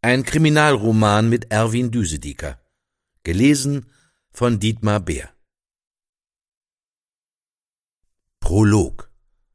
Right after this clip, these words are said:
von Enten und Männern. Es ist Februar. Winter also. Manchmal ist es kalt, meist nur nass. Schnee gibt es selten.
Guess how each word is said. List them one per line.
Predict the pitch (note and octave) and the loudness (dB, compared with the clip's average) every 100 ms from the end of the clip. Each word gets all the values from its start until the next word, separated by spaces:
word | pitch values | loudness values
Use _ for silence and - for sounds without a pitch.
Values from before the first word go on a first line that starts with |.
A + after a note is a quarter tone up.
| _ | _
von | - F#2+ F#2+ | -4 -4 -2
Enten | G2 G2+ - G2 F#2+ | -2 -4 -2 -2 -2
und | F2 E2 | -4 -4
Männern. | E2 C#2 A#1+ - _ _ _ _ _ _ _ _ _ _ _ _ _ - | -4 -6 -12 -20 _ _ _ _ _ _ _ _ _ _ _ _ _ -6
Es | A#2+ - | -4 -4
ist | - - - | -6 -8 -8
Februar. | - F2 C2+ C2 A#1+ - _ _ _ _ _ _ | -4 -4 -4 -10 -14 -16 _ _ _ _ _ _
Winter | - A2 A2 - C#2 | -2 2 2 0 -8
also. | - C#2+ - - _ _ _ _ _ - - | -8 -10 -12 -18 _ _ _ _ _ -20 -6
Manchmal | A2 A#2 A2+ B2 A2+ A2+ A#2 | -2 -2 0 0 2 2 2
ist | G#2 - | -2 -6
es | G#2+ - | -8 -4
kalt, | A#2 E2+ - - - - _ _ - | -2 -2 -6 -16 -20 -20 _ _ -8
meist | E2+ F#2 - - - | -2 -2 -2 -8 -4
nur | E2+ D#2+ | -4 -2
nass. | D#2 - - - _ _ _ _ _ | -4 -6 -10 -12 _ _ _ _ _
Schnee | - E3+ D#3+ D3 | -4 0 2 0
gibt | C#3 - | -4 -6
es | A2+ | -10
selten. | D2+ C2+ _ | -8 -10 _